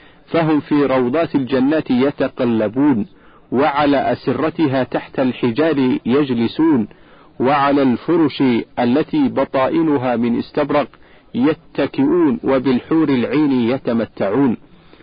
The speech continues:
وبأنواع الثمار يتفكهون. يطوف عليهم ولدان مخلدون بأكواب وأباريق وكأس من معين،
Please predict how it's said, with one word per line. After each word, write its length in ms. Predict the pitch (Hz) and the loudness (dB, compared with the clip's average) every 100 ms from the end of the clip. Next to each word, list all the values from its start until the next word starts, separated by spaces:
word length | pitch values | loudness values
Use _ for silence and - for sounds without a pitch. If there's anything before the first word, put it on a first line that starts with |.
| - | -6
وبأنواع 680 | 123 139 143 151 135 147 165 | -2 0 2 2 2 2 2
الثمار 480 | 151 - 131 139 160 | -2 -2 -2 0 2
يتفكهون. 1040 | 147 143 - 127 127 - 120 107 151 135 - - - - _ - | 2 0 -2 -4 -6 -4 -6 0 2 0 -2 -12 -20 -20 _ -2
يطوف 460 | 123 123 185 - | -2 2 0 0
عليهم 640 | 156 127 131 165 139 139 139 | -2 0 2 2 2 2 0
ولدان 400 | 113 123 156 147 | 0 0 0 2
مخلدون 960 | 127 120 117 135 120 117 120 160 151 | 2 0 -2 -2 0 0 0 2 2
بأكواب 840 | 131 135 120 - 131 147 135 123 117 | 0 -2 -4 -2 0 2 2 0 0
وأباريق 840 | 117 123 123 117 117 135 156 - | 0 -2 -2 0 0 0 0 -2
وكأس 640 | 127 120 110 - - - | -2 -2 -2 -4 -6 -4
من 320 | 135 117 110 110 | -2 0 0 -2
معين، 440 | 104 147 165 | 0 2 2